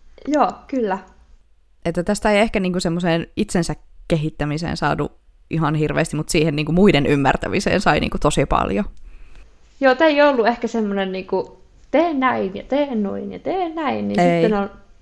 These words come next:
Speaker 1: oikotie onnea on tässä.
Speaker 2: Mm. Mut oliko sun helppo
Speaker 1: Mm.
Speaker 2: löytää se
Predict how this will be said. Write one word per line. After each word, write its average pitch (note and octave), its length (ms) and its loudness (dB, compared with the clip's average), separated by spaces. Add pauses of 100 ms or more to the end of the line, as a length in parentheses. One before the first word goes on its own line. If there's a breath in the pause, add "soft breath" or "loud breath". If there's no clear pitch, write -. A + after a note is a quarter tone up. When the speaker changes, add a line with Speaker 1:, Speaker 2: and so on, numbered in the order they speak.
(240)
Speaker 1:
oikotie A3 520 0
onnea G3 300 -4
on G#3 120 0
tässä. G3+ 340 -2
Speaker 2:
Mm. G3+ 220 2 (400 loud breath)
Mut G#3 120 -2
oliko D#4+ 200 2
sun C4+ 120 2
helppo C#4 460 2
Speaker 1:
Mm. - 120 -2
Speaker 2:
löytää F3+ 360 0
se D#3 260 -2